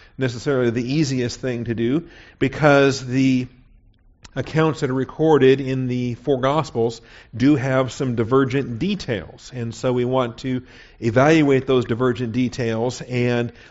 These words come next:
harmonize them together, as we've been doing ever since the start of this study. Remember, there's no lie anywhere in the Bible. No verse is incorrect.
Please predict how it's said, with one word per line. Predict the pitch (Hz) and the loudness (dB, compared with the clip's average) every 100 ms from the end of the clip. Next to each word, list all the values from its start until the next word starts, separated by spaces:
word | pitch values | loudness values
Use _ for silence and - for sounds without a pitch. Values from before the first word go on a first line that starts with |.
| _ | _
harmonize | - - 175 175 160 143 139 | -8 0 2 4 4 4 2
them | 117 127 | 0 -4
together, | 120 123 135 127 123 | -4 -2 2 2 2
as | 120 | 0
we've | 110 110 | -2 -6
been | 117 | -4
doing | 120 123 123 | -4 -2 -2
ever | 117 120 | -4 -4
since | - 117 | -6 -10
the | 113 | -12
start | - 117 110 | -6 -4 -2
of | |
this | 104 107 | -4 -8
study. | - 147 117 98 - - - - | 0 2 2 -2 -12 -20 -18 -2
Remember, | 127 117 113 104 110 | 0 2 0 -4 -6
there's | 113 113 | -4 -2
no | 120 127 156 | 0 2 2
lie | 147 170 123 113 131 | 4 4 2 -2 -4
anywhere | 127 135 131 135 | -4 -2 0 0
in | |
the | 135 | 0
Bible. | 127 139 113 98 - _ - - | 2 2 0 -4 -14 _ -20 -10
No | 117 139 160 | -2 2 2
verse | 123 180 151 127 113 | 2 4 4 2 -4
is | 117 123 | -6 -6
incorrect. | 123 - 143 135 - - | -6 -4 -4 -4 -8 -16